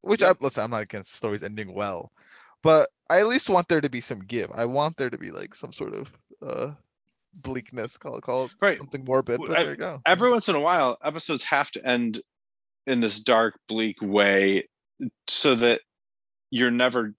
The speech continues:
Speaker 2: too comfortable with any characters making it through any other piece of fiction,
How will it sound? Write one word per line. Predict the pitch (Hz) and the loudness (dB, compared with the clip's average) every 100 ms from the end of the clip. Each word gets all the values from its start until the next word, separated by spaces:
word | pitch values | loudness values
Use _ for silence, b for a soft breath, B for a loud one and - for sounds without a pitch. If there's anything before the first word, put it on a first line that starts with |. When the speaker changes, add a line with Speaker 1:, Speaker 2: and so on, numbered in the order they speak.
| _ | _
Speaker 2:
too | - 156 | -4 -4
comfortable | - - 131 - 101 107 104 - B B B _ _ _ | -2 -2 0 -4 -2 -2 -2 -6 B B B _ _ _
with | 120 123 | -2 2
any | 135 131 | 4 2
characters | - 135 120 107 127 110 107 101 98 - | 0 -2 -2 -4 -6 -4 -4 -6 -8 -8
making | 113 117 113 - 120 | -4 0 0 0 -4
it | 87 | -4
through | - 117 110 110 131 | -4 -2 0 0 2
any | 123 | 4
other | 120 123 110 95 87 _ _ _ _ - | 6 4 4 0 -6 _ _ _ _ -2
piece | 120 - | -2 0
of | 107 98 90 - | -4 -6 -12 -18
fiction, | - 117 - 113 98 95 90 - | -4 -2 0 0 0 -2 -6 -12